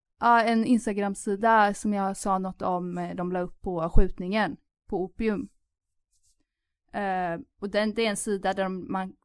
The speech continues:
folk kan skicka in och det är så här jätte, om allt möjligt. Och då ser man typ så här var och varannan dag om att någon har tagit kort när de har fångat klocktjuvar liksom, för de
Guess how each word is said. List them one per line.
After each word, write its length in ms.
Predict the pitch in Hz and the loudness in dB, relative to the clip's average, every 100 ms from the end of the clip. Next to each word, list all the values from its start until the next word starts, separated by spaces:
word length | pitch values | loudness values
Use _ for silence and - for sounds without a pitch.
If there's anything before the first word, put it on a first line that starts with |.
| - | -4
folk 200 | 220 202 | -4 -4
kan 140 | 190 | -8
skicka 280 | - - 175 | -10 -8 -8
in 280 | 175 202 196 | -4 -4 -6
och 100 | 185 | -6
det 100 | 180 | -8
är 100 | 175 | -8
så 120 | 170 | -8
här 60 | 165 | -10
jätte, 460 | 170 - 170 165 _ _ | -10 -12 -12 -14 _ _
om 140 | 190 | -8
allt 240 | 170 185 - | -4 -4 0
möjligt. 400 | 185 165 170 - _ _ _ _ _ _ | -2 -2 -4 -6 _ _ _ _ _ _
Och 100 | - | -4
då 140 | 202 226 | 0 2
ser 240 | 254 185 | 4 4
man 160 | 214 277 | 4 4
typ 160 | 247 | 2
så 100 | - | 0
här 60 | 180 | 0
var 240 | 180 190 | 2 2
och 80 | 202 | 2
varannan 500 | 202 269 240 220 190 | 2 6 6 6 2
dag 340 | 165 196 247 - | 4 6 4 4
om 440 | 185 180 180 190 - - _ _ _ _ _ | 2 2 0 -4 -8 -20 _ _ _ _ _
att 240 | 214 208 - | -2 0 2
någon 280 | 208 190 | 2 2
har 100 | 214 | 0
tagit 340 | 208 214 202 - | -2 -4 -4 10
kort 280 | - - - | 12 12 10
när 140 | 208 | 2
de 140 | 196 190 | 0 0
har 140 | 185 | -2
fångat 480 | - 196 196 208 - | -2 -4 -4 -10 -8
klocktjuvar 680 | 214 - - 185 165 220 | -4 -4 -6 -8 -4 -2
liksom, 340 | 208 170 - - | -4 -8 -12 -12
för 120 | 185 | -10
de 260 | 185 175 | -8 -10